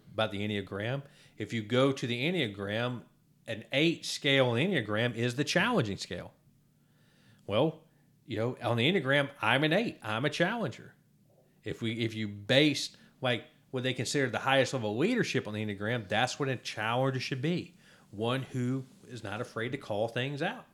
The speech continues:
So challenging things, looking at things different. There's a challenging side. Well, if you wanna go from a challenging side, another point is coach. What does a coach mean?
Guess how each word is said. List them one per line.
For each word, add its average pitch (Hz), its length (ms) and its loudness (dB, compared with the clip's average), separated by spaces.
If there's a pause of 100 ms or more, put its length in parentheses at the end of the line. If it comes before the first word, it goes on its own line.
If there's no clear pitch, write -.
(960)
So 135 340 6 (360)
challenging 160 920 4
things, - 460 -12 (300)
looking 151 560 2
at 131 120 -2
things 107 240 -4
different. 87 400 -8
There's 110 160 -6
a 131 60 -4
challenging 165 600 0
side. 90 400 -6 (380)
Well, 143 380 4 (260)
if 117 160 -4
you 120 80 -2
wanna 139 160 0
go 143 140 2
from 123 180 -4
a 107 40 -2
challenging 156 600 0
side, 123 460 -2 (100)
another 131 340 0
point 131 360 -6
is 151 240 -4
coach. - 500 -4
What 117 120 -6
does 156 80 -6
a 170 40 -6
coach - 360 -4
mean? - 280 -8